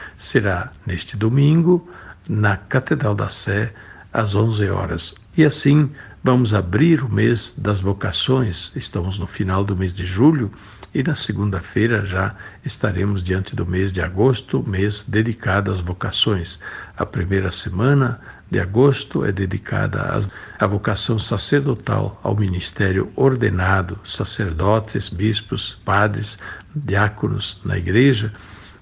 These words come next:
que servem às comunidades em nome de Jesus Cristo. E por isso, desde logo,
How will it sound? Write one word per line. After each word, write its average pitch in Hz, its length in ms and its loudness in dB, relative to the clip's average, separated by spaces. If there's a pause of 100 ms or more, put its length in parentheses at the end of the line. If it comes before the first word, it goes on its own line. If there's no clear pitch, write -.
que 151 420 4
servem 123 540 2
às 104 140 -2
comunidades 101 800 0
em 101 60 2
nome 110 260 2
de 101 140 0
Jesus 92 340 -4
Cristo. - 480 -4 (600)
E 151 60 6
por 151 200 4
isso, 127 300 2
desde 104 320 2
logo, 107 520 2